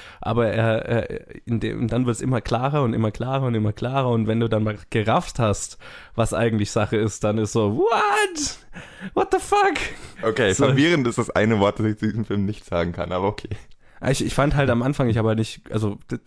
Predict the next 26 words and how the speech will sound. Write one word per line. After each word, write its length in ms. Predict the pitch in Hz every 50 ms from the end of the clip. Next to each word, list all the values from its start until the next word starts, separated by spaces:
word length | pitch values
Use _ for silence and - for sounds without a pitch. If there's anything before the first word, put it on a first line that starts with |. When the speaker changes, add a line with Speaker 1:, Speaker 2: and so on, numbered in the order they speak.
| - - -
Speaker 1:
d-, 120 | 110 110
der 180 | - - 113 110
verbringt 320 | - 107 90 113 131 139 - - -
eine 180 | 127 117 113 117
halbe 220 | 123 135 135 135
Stunde 260 | - - 135 147 139
in 80 | 120 120
der 100 | 113 104
Bar 280 | 101 110 113 127 151
und 100 | 156 131
die 60 | 117 117
erzählen 260 | 110 - - 95 104 123
Speaker 2:
Ja. 40 |
Speaker 1:
seine 160 | 117 120 117 110
Le-, 220 | 107 110 113 107
ihre 180 | - - 113 110
Lebensgeschichte, 760 | 104 107 127 147 156 - 147 135 147 151 147 - 151 147 -
seine 240 | - - 117 127 147
Lebensgeschichte, 760 | 139 143 143 147 139 - - 147 - 143 139 - 151 135 - - - - _ - _ - -
Speaker 2:
Ja. 220 | 92 92 90 90
Speaker 1:
whatever. 280 | 113 127 135 139 147 147 - - - - - -
Und 260 | - 123 120 107 - - _ _ _
du 100 | - 110
fragst 280 | - - 113 123 -
dich 120 | 123 117 131
halt, 180 | 120 117 113